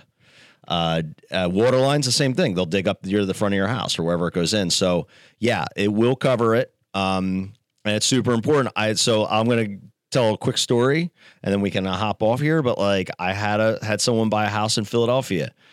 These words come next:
I told her, "Get sewer lateral insurance or get utility line coverage and get a, a se-, a sewer backup." Uh, she did neither.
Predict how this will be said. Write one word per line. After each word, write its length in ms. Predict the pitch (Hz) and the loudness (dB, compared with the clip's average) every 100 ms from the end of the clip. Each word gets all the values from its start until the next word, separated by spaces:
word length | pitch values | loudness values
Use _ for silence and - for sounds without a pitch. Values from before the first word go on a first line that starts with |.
| - - _ _ _ | -20 -20 _ _ _
I 100 | 87 | -4
told 300 | - 101 104 | 0 0 2
her, 180 | 107 104 | 0 0
"Get 200 | 92 85 | -2 -2
sewer 280 | - 110 113 | 0 2 2
lateral 340 | 110 113 113 | 2 2 0
insurance 360 | 117 123 117 90 | 0 -2 -2 -4
or 80 | |
get 180 | 90 95 | -2 -2
utility 440 | 82 90 113 117 120 | -2 -2 2 2 2
line 180 | 120 117 | 2 0
coverage 380 | 123 123 110 - | 0 0 -2 -4
and 200 | 92 87 | -6 -2
get 240 | 95 - | -2 -2
a, 500 | 95 95 95 92 87 _ - | -2 0 -2 -4 -8 _ -6
a 80 | |
se-, 220 | - 110 - | -2 -2 0
a 160 | 95 | -2
sewer 240 | - 113 107 | 0 2 2
backup." 480 | 110 123 147 151 - _ _ _ _ _ _ _ _ _ _ _ _ _ | 0 0 0 -2 -6 _ _ _ _ _ _ _ _ _ _ _ _ _
Uh, 300 | 87 82 80 - | -4 -2 -2 -4
she 200 | - 98 | -4 -2
did 200 | 107 87 | 0 0
neither. 560 | 82 78 90 156 180 | -2 -2 0 2 0